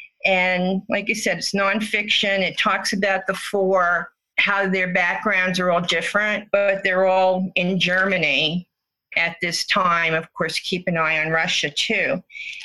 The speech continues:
The four of them, one was a football star, one is a Jew, a German Jew, and one is a wealthy Southerner,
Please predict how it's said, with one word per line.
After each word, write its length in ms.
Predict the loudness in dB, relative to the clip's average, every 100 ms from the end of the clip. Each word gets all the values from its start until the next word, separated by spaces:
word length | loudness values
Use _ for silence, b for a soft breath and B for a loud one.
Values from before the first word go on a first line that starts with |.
| B
The 100 | -6
four 340 | -2 0 2 2
of 60 |
them, 460 | 2 2 2 2 0 -2
one 360 | 0 2 2
was 220 | 2 0
a 80 | -2
football 480 | 0 0 2 2 2
star, 560 | 0 0 2 2 2 0
one 220 | 0 2
is 180 | 2 0
a 60 |
Jew, 480 | 0 0 0 0 0
a 80 | 0
German 440 | 0 0 2 0
Jew, 540 | 0 0 0 0 -2 -6 _ B B B B
and 240 | -2 0 2
one 200 | 2 0
is 200 | -2 0
a 100 | 0
wealthy 480 | 2 2 0 -2
Southerner, 760 | -2 0 0 0 0 0 0 -2